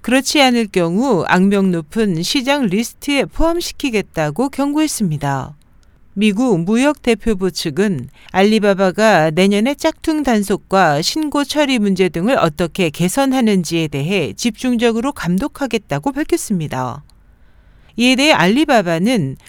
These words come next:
로이터 통신에 보낸 이메일 성명을 통해 "우리는 짝퉁 상품 단속을 위해 계속 노력하고 있다. 짝퉁 문제는 우리뿐 아니라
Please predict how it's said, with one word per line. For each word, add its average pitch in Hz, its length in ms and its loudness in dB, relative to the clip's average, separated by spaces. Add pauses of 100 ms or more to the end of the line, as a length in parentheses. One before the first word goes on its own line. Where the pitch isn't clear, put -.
로이터 262 380 2
통신에 247 460 0
보낸 214 400 0
이메일 185 640 2
성명을 302 520 -2
통해 165 500 -4 (380)
"우리는 202 600 2
짝퉁 294 500 0
상품 269 500 -2
단속을 185 540 0
위해 202 260 0
계속 175 360 -4
노력하고 220 600 0
있다. 143 400 -4 (580)
짝퉁 233 400 0
문제는 196 600 0
우리뿐 240 480 0
아니라 151 500 0